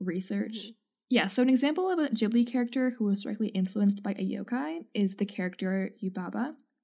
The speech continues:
Speaker 1: from Spirited Away, who was a terrifying old woman who can shapeshift.
Speaker 2: Mm-hmm.
Speaker 1: She was influenced by the yokai Yamauba, who was also a terrifying crone figure, who we'll talk about later in the episode.
Speaker 2: Indeed.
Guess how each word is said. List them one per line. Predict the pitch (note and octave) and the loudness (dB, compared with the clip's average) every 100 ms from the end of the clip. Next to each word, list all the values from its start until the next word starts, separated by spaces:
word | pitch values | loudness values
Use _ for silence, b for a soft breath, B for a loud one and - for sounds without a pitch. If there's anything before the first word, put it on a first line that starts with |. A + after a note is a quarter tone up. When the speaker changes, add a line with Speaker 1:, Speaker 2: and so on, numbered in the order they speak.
| _ | _
Speaker 1:
from | F#3+ F#3+ | -4 0
Spirited | F#3+ - A#3 A#3 | 0 4 4 6
Away, | G3 F#3+ G3 C#4+ - _ b b b b - | 4 0 -2 -6 -8 _ b b b b 0
who | C4 | 2
was | B3 | 4
a | |
terrifying | A#3 B3+ C#4 C#4+ D#4+ D4 G3+ | 2 0 -2 -2 -6 -6 -2
old | G#3+ G3+ | -4 -2
woman | F#3+ F#3+ | -2 0
who | G3+ G3 | 0 -2
can | F#3+ F#3 | 0 0
shapeshift. | - - - - A3+ | 0 -6 -8 -8 -8
Speaker 2:
Mm-hmm. | A3+ A3 G#3+ _ _ _ _ _ _ _ _ _ | -8 -12 -16 _ _ _ _ _ _ _ _ _
Speaker 1:
She | - C4+ | 4 6
was | D#4 D4 | 6 6
influenced | B3+ C#4 D4 C#4+ | 4 4 0 -2
by | - | -2
the | A3 F#3+ | 0 0
yokai | F3+ F#3 F#3+ F#3 F#3 | -2 -4 -4 -4 -4
Yamauba, | G3+ G3+ A3+ A#3 C4+ C4+ C#4 _ | -6 -2 2 2 0 -2 -10 _
who | A#3 | -2
was | G#3 - | 0 0
also | F#3+ G3 A3+ G#3+ | -4 -2 -2 -2
a | |
terrifying | G3 - F#3+ F#3 - F#3+ G3 | -2 -4 -4 -4 -2 2 0
crone | - - G3+ G3+ | 0 -4 0 0
figure, | A#3+ B3 C#4+ E4 G4 _ _ - | 0 0 -2 -4 -6 _ _ -2
who | A3 | -2
we'll | G3+ | -2
talk | G3+ G3 | -4 -2
about | F#3+ F#3+ | -2 -2
later | G3+ - - | -6 -8 -6
in | G#3+ | -6
the | G#3+ | -6
episode. | - - G#3 F#3+ | -10 -12 -10 -8
Speaker 2:
Indeed. | F#3+ G#3+ G#3+ G3 | -10 -12 -12 -12